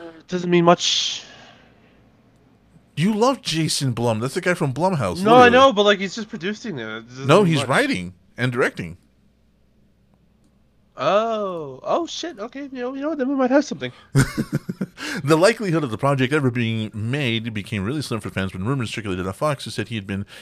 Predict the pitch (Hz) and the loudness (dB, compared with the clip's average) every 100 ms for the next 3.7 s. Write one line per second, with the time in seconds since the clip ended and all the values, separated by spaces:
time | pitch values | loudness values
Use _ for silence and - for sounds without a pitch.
0 | - 196 202 127 101 95 87 90 - - | -4 -2 -2 -4 -6 -6 -2 -4 -4 -10
1 | 98 90 92 - 98 95 - 143 107 92 | -10 -8 -8 -6 -6 -6 -4 -4 -4 -4
2 | 90 120 120 87 - 101 92 - 139 117 | -4 -4 -4 -4 -4 -4 -4 -6 -6 -6
3 | 95 98 92 - 135 107 | -4 -4 -4 -2 -2 -2